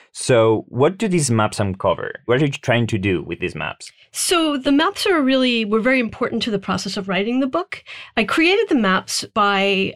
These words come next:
Speaker 2: creating data, I collating large amounts of data. In Seville, I used a list of times that Muslims and Jews approached notaries in the city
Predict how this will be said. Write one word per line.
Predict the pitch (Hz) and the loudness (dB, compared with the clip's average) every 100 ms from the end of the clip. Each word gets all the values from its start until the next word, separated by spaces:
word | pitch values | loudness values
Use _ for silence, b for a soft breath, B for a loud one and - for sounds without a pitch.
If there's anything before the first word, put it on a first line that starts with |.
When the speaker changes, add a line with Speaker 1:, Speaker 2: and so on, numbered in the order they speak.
| _ | _
Speaker 2:
creating | - - 247 254 254 190 | -6 0 2 2 2 0
data, | - 185 220 110 113 | 0 0 0 -2 -6
I | 190 | -8
collating | - 233 226 214 202 190 | -6 -4 -2 0 0 2
large | 185 208 196 | 0 0 0
amounts | 190 180 180 | 0 0 -2
of | 170 - | -8 -4
data. | 190 202 185 175 214 B B B | 0 2 0 -2 -4 B B B
In | 196 190 190 | 0 2 2
Seville, | 180 - - 175 220 254 226 | 2 -2 -2 0 2 2 2
I | 190 | 2
used | 190 190 190 190 B B B B 175 | 2 2 0 -2 B B B B -2
a | 175 | -2
list | 170 202 269 - - - | 0 0 2 0 -4 -2
of | 185 175 175 - - | 0 0 -2 -8 -8
times | - 240 233 240 226 - | -4 0 2 2 0 -2
that | 190 175 - - | 0 0 -2 -2
Muslims | 196 190 202 190 | 0 2 2 2
and | 190 | 2
Jews | 185 196 185 | 0 0 0
approached | 180 - 202 185 - - | -2 -4 -2 -2 -4 -2
notaries | 202 233 247 185 - - - B B B | 0 2 2 0 -2 -6 -10 B B B
in | - 196 | 0 2
the | 180 | 2
city | - 175 165 165 160 | 0 -2 -2 0 -2